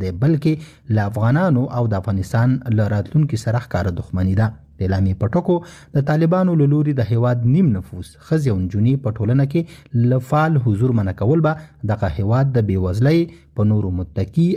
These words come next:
او بدبختۍ په لور بوزي. طالبان پر افغانستان تر بیا ځلې واکمنۍ وروسته د ملګرو ملتونو او د بشري حقوقو د بېلابېلو بنسټونو له لوري په پراخه بشري سرغړونو تورن شوي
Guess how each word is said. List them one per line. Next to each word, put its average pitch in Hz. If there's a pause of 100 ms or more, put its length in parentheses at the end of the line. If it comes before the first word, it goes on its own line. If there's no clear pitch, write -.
(100)
او 185 (140)
بدبختۍ 92 (120)
په 92
لور 87
بوزي. 95 (540)
طالبان 180
پر 170
افغانستان 156 (100)
تر 117
بیا 143
ځلې 107
واکمنۍ 95
وروسته 156
د 143
ملګرو 135
ملتونو 156 (180)
او - (140)
د 101
بشري 113
حقوقو 131
د 98
بېلابېلو 110
بنسټونو 98
له 92
لوري 180 (440)
په 170
پراخه 175
بشري 101 (100)
سرغړونو 101
تورن 87
شوي 90